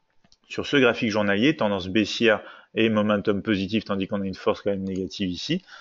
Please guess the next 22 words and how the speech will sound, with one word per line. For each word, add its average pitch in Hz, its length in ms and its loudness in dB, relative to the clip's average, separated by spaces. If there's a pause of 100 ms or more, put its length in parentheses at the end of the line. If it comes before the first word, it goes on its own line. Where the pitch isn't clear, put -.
(160)
On 104 80 -4
va 123 120 6
retrouver 127 520 2
sur - 160 -4
un 104 80 -2
graphique 104 320 0
H 110 180 2
quatre - 360 2
le 101 260 0
même, 120 320 0
la 101 120 -4
même 127 160 2
figure, 113 340 0
pardon, 110 320 0
donc 98 200 -10
cassure 135 440 2
de 107 80 2
cette 101 220 -2
ligne 107 120 -4
de 101 100 -2
tendance 98 380 -8
baissière, 107 400 -2